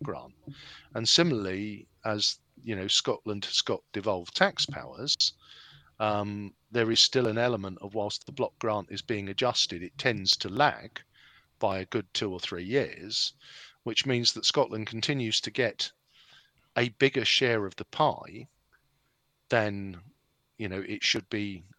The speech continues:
And I'm gonna use the word entitled to, and some people can get angry about that, but the, the way the formula works is that it is beneficial to the people of Scotland.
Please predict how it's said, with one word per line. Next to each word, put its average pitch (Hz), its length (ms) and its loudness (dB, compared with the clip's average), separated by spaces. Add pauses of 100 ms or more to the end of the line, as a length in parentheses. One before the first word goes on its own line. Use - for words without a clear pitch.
And 135 100 0
I'm 143 60 -2
gonna 175 180 -2
use 120 120 -2
the 113 60 -4
word 107 200 0
entitled 92 460 -4
to, 110 100 -4
and 101 120 -6
some 98 120 -6
people 95 240 -10
can 90 80 -12
get 92 100 -6
angry 101 220 -4
about 85 220 -4
that, 95 160 -4
but 120 200 0
the, 143 100 -4
the 160 120 -2
way 185 160 8
the 147 80 4
formula 117 400 2
works 107 420 0
is 101 80 -8
that 117 160 -6
it - 160 -4
is 123 140 -4
beneficial 113 640 0
to 101 160 -8
the 90 80 -12
people 87 280 -10
of 90 80 -4
Scotland. - 520 0